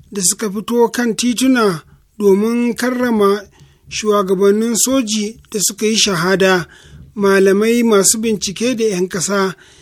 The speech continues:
ciki har da mata da ƙananan yara, ba za su ji ba,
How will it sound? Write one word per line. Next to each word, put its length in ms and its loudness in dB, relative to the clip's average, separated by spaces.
ciki 260 -6
har 240 -2
da 340 2
mata 480 0
da 80 2
ƙananan 540 2
yara, 480 4
ba 160 -6
za 220 0
su 140 -4
ji 300 -6
ba, 420 -4